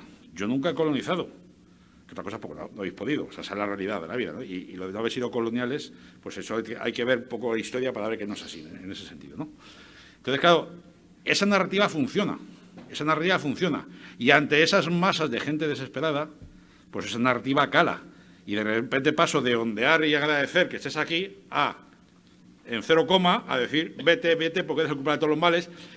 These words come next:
que va a llegar a otro más mejor que tú y que va a arreglar todo el problema, me va a arreglar el problema. Lo cual no es así. En el caso, además, en concreto de Malí, como gran parte del Sahel,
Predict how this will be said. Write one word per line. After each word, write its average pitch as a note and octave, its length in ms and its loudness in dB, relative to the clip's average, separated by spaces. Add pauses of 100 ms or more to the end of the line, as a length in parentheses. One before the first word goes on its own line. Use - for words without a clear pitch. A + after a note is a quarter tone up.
que D3+ 140 2
va F3 100 6
a F#3+ 60 6
llegar G3 280 8
a G3 60 10
otro G#3 500 6 (760)
más F#3 340 6
mejor G3 380 4
que G3 120 2
tú A#3+ 300 2 (1200)
y C#3 80 -10
que C#3+ 120 0
va D#3+ 100 4
a D#3 40 6
arreglar D#3+ 300 4
todo D3 200 0
el C3 80 2
problema, C3 400 0
me C3+ 160 4
va C#3+ 80 8
a F3 40 10
arreglar D#3+ 380 4
el B2+ 80 2
problema. A#2 380 -2 (1000)
Lo G#2+ 140 2
cual B2+ 460 6
no A2+ 280 0
es G#2 100 0
así. E2 220 -8 (600)
En C#3+ 140 4
el C3+ 140 4
caso, F3+ 240 8
además, F3+ 320 6
en F#3 100 2
concreto E3+ 360 2
de C#3 100 4
Malí, E3 340 8 (180)
como A2+ 220 -4
gran C3+ 240 -2
parte C#3+ 240 0
del C3+ 100 -2
Sahel, D#3 420 0